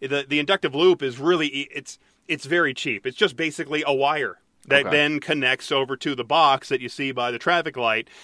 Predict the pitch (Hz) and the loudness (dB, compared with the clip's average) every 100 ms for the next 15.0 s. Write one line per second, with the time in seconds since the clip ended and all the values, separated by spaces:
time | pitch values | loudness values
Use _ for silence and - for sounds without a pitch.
0 | - - - 120 117 120 120 120 127 123 | -20 -20 -4 0 2 0 -2 -2 -2 -2
1 | 127 139 170 196 170 151 139 131 160 151 | -4 -4 0 2 2 0 -2 -2 -2 -4
2 | 139 131 120 123 127 123 120 110 - 170 | -2 -2 -2 -4 -6 -6 -6 -8 -10 -4
3 | 190 151 - 127 - 127 - - - _ | -2 -2 -4 -8 -6 -8 -8 -20 -20 _
4 | _ _ 208 220 196 147 185 127 135 139 | _ _ 0 2 0 0 -2 0 0 2
5 | 127 131 135 127 139 123 - 139 127 - | 2 4 2 2 -2 -2 -2 -4 -4 -2
6 | 147 123 123 131 123 127 127 120 117 110 | 0 0 -2 -6 -2 -2 0 -2 -4 -6
7 | - 156 127 110 113 - 127 117 113 113 | -4 -2 -2 -2 -4 -4 -4 -2 -2 -6
8 | 113 _ - - 139 135 131 131 131 127 | -12 _ -18 -2 0 0 -4 -6 -4 -4
9 | 135 - - 120 127 - 127 131 135 135 | -4 -6 -12 -6 -6 -4 -6 -6 -8 -4
10 | 139 135 165 - - _ _ 98 139 170 | -4 -4 -8 -14 -20 _ _ -4 -4 -4
11 | - - - 143 156 156 180 190 202 156 | -12 -16 -2 2 2 4 4 4 2 0
12 | 160 - 131 113 131 127 135 _ _ 143 | -2 -4 -2 0 -2 -4 -6 _ _ -4
13 | 139 139 131 131 147 147 135 160 190 185 | 0 0 -2 -4 -4 -4 -2 -2 0 0
14 | 180 170 165 156 120 127 123 - 135 127 | -2 -2 0 0 0 -2 -2 0 0 -2